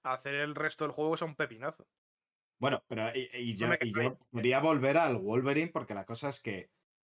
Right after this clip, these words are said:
Speaker 2: eh, mientras, o sea, yo tengo bastantes ganas del Wolverine porque estábamos
Speaker 1: Claro.
Speaker 2: hablando precisamente de Uncharted, de los Uncharted.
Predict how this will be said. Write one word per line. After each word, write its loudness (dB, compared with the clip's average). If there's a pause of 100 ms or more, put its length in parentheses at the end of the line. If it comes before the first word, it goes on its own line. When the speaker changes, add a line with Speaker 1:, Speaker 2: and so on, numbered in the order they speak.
(120)
Speaker 2:
eh, -8 (300)
mientras, 0
o -4
sea, -6
yo -4
tengo 2
bastantes 0
ganas 2
del 2
Wolverine 2
porque -2
estábamos 0
Speaker 1:
Claro. 4
Speaker 2:
hablando 2
precisamente 0
de -4
Uncharted, 0
de -2
los -6
Uncharted. -2